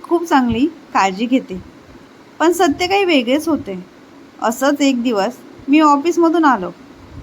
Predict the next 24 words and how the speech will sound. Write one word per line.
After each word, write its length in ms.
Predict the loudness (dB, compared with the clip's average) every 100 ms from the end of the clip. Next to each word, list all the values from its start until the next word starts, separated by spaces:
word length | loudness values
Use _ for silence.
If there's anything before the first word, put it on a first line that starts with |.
| -2
तेव्हा 180 | 2 2
साक्षीने 500 | 2 2 2 2 4
मला 220 | 4 2
सांगितले 540 | 0 0 -2 -4 -10
की, 540 | -14 -16 0 4 6 4 0 -20 -20 -6
"राघव, 420 | 0 0 2 2 2 -4 -20 -6
मी 180 | 2 4
माझ्या 280 | 4 2 0
कपाटात 440 | -2 -2 -4 -4 -6 -14 -4
काही 120 | -2
पैसे 400 | 0 -2 0 0
ठेवले 280 | 0 0 -2
होते, 440 | -4 -10 -14 -20 -20 -20 -8 0
पण 140 | 4
आता 240 | 4 2 2
मला 380 | 4 4 2 -2 -6
ते 60 | -4
पैसे 320 | -2 0 2
मिळत 340 | 2 2 -2
नाहीयेत." 320 | -2 -4 -6 -10 -16 -20 -20 -20 -20 -18 -2
तेव्हा 200 | 2 4
मी 180 | 4 2
साक्षीला 480 | 2 0 -2 0 4
म्हणालो, 420 | 4 2 -2